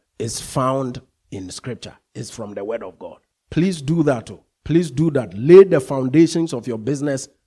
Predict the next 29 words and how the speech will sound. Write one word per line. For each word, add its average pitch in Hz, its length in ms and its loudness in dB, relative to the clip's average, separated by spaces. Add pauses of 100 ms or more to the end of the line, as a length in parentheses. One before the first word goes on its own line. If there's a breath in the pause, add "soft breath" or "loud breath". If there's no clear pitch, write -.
(120)
on 113 200 -10
the 107 80 -8
Word 107 260 -8
of 87 180 -10
God. 98 280 -10 (400)
Then 151 340 -2
when 160 220 -6
the 139 100 -6
storms 139 380 -6
come, 117 340 -8 (480)
the 113 140 -10
winds 143 320 -8
blow, 117 420 -10 (160)
the 117 180 -10
rains 131 300 -6
beat 123 240 -8
upon 95 320 -12
it, 101 220 -16 (260)
it 95 220 -10
will 95 140 -10
still 110 340 -8
be 98 100 -12
standing. 95 480 -12 (340)
If - 120 -20
you 95 60 -20
don't 175 240 -4
do 156 180 -4
that, 131 360 -10 (280)
then 123 320 -12